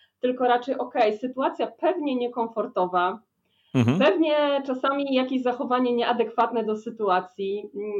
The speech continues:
Speaker 1: niedopasowane słowa, gesty, ubiór, przekaz, e, do odbiorców czy do kontekstu, e, który może wywołać faktycznie w nas jakieś poczucie zażenowania, wstydu, e, czy tego dyskomfortu. Natomiast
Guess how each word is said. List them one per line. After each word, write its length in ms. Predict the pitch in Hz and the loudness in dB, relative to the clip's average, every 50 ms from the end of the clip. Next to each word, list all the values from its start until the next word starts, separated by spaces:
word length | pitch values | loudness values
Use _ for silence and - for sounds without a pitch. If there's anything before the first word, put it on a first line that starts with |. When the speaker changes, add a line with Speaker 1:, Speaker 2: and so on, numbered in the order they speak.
| - - | -4 0
Speaker 1:
niedopasowane 840 | 233 240 240 262 262 262 269 262 - 269 262 254 262 254 254 254 254 | 0 0 2 0 0 -2 -4 -4 -4 -4 -2 -2 0 0 0 -2 -4
słowa, 580 | - 208 196 214 220 208 208 208 208 208 208 | -4 -4 -2 0 0 0 0 0 0 0 0
gesty, 580 | 185 196 190 196 208 - - _ - 208 202 185 | 0 0 0 0 -2 -4 -8 _ -2 -2 0 0
ubiór, 640 | - 202 208 208 180 196 202 202 202 202 196 196 196 | -2 -4 -4 -6 -6 -4 0 2 2 2 2 0 -2
przekaz, 840 | - - - - 208 208 208 208 - 220 214 214 190 208 - - _ _ _ _ _ - - - _ _ - | -8 -10 -6 -2 -2 -2 -2 -2 0 0 0 0 0 -2 -6 -12 _ _ _ _ _ -20 -20 -20 _ _ -6
e, 140 | - 196 190 190 | -4 -2 2 2
do 120 | 202 - | 4 4
odbiorców 720 | 359 - 208 208 220 214 208 208 208 - - 190 190 - | 4 2 0 0 2 2 2 0 -2 -2 -2 -4 -2 -4
czy 100 | - 214 | -6 -6
do 100 | 220 240 | -6 -6
kontekstu, 880 | - 330 302 302 220 202 202 196 - - _ - 190 185 190 190 190 - _ _ _ _ _ _ _ | -4 -2 -2 -2 0 -2 -2 -4 -6 -10 _ -6 -4 -4 -4 -4 -6 -10 _ _ _ _ _ _ _
e, 140 | 208 214 208 | -4 -4 -4
który 240 | - - 453 440 302 277 262 - | 0 2 2 2 2 2 -2 -2
może 420 | 247 269 285 294 311 359 269 277 240 | -2 2 4 6 6 6 6 2 0
wywołać 500 | 240 226 226 214 208 202 196 202 202 - | 0 -2 0 2 2 4 4 2 0 -4
faktycznie 480 | 214 208 - - 202 208 - 196 196 | -8 -8 -8 -10 -10 -4 -2 -2 0
w 60 | 196 202 | 0 0
nas 260 | 190 190 196 190 214 | 0 0 0 -4 -6
jakieś 220 | 214 214 208 208 - | -10 -10 -12 -14 -12
poczucie 460 | - 202 208 - 196 - - 202 190 | -12 -12 -12 -12 -12 -8 -6 -4 -4
zażenowania, 840 | 196 196 196 214 220 247 247 247 285 285 277 269 254 240 233 220 220 | -4 -4 -2 -2 -2 -2 -2 -2 -2 0 0 0 0 0 0 0 -2
wstydu, 920 | 220 - _ _ _ 254 262 254 247 220 240 240 233 226 214 220 220 220 - _ _ _ _ _ - | -4 -8 _ _ _ 2 2 2 2 2 0 0 2 2 2 0 0 -2 -8 _ _ _ _ _ -6
e, 140 | - 226 226 | -6 -4 -4
czy 160 | - 285 294 | -4 -4 -2
tego 200 | 381 370 269 277 | -2 -2 -2 -2
dyskomfortu. 800 | - 294 294 - 277 262 254 - 190 - 381 - - 214 247 | -4 -6 -6 -4 -4 -4 -2 -2 -2 -2 -2 -4 -6 -6 -4
Natomiast 540 | 262 254 262 254 269 269 269 262 262 262 262 | -4 -4 -4 -4 -6 -6 -4 -4 -6 -6 -8